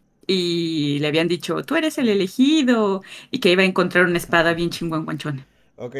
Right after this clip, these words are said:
Speaker 2: ok, ok, ok. Sí, bien, bien, bien, bien. Por lo que sí, él está en plan de, "Tengo que encontrar esa espada, mi destino está ligado a esa espada, todo lo que hemos hecho depende de esa espada".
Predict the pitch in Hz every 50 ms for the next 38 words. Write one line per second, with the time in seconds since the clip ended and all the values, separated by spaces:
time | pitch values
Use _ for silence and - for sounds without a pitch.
0 | 131 123 117 117 117 113 110 101 104 104 98 95 117 - - - 117 110 101 95
1 | 98 98 95 92 92 92 87 87 85 85 85 - 147 - _ _ _ _ _ _
2 | _ _ _ _ _ _ _ _ _ _ _ - 165 185 185 190 - - 240 226
3 | 208 208 202 196 - 220 214 202 190 - 196 190 190 175 156 - 180 196 196 190
4 | 185 185 165 180 180 170 - 160 139 - - 190 196 196 185 180 165 151 147 139
5 | - 170 170 156 - 170 160 156 156 156 156 143 - 131 - _ - 180 185 185
6 | 180 175 - 170 165 175 165 170 156 - 156 151 147 143 165 160 - 175 170 147
7 | 131 131 135 127 147 143 143 147 143 147 143 151 147 143 - - 147 143 120 104
8 | - -